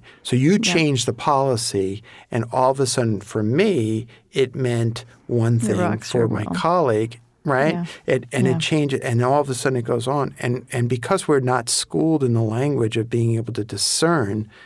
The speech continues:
Speaker 2: Mm-hmm.
Speaker 1: between observation and feeling, we
Speaker 2: Mm-hmm.
Speaker 1: merge the two, we conflate the
Speaker 2: Okay.
Speaker 1: two. And that's
Speaker 2: Right.
Speaker 1: where I think most of the problems in an organization. You know, you made the observation about people being part of the challenge. Well,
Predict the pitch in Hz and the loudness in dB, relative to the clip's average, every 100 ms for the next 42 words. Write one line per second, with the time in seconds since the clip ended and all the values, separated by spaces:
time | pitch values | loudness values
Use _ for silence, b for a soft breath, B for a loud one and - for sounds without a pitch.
0 | b b - - - 190 113 110 107 b | b b 0 0 2 2 2 0 -4 b
1 | b _ 117 123 120 - 117 117 135 139 | b _ 0 0 0 -2 2 2 2 0
2 | - 101 101 - - 101 - 156 175 113 | -4 -4 -6 -10 -8 -6 -4 -2 0 -2
3 | 101 101 104 b b b b b 170 110 | -4 -8 -10 b b b b b 2 4
4 | 110 104 101 - 113 107 101 101 107 - | 4 2 0 -4 -6 -4 -2 -4 -6 -4
5 | 104 104 190 180 170 160 B B B 135 | -4 0 0 0 -2 -2 B B B 0
6 | 131 165 180 147 123 127 151 127 104 110 | 2 2 2 2 2 2 2 2 0 0
7 | 104 - 101 - 131 113 98 90 98 101 | 0 -2 -6 0 0 0 -4 -8 -6 -4
8 | 101 104 98 104 113 98 135 110 107 151 | -4 -4 -4 -2 -4 -2 0 2 4 4
9 | 156 139 135 123 - 117 120 117 113 113 | 4 4 2 2 0 0 0 0 -2 -6
10 | 101 - 156 135 127 113 101 101 104 - | -8 -2 0 2 0 0 -2 -2 -6 -8
11 | B B - 120 104 101 - 170 113 98 | B B -2 -2 -2 -4 -2 0 -2 -4
12 | - B B B B B - 131 110 | -10 B B B B B -2 0 0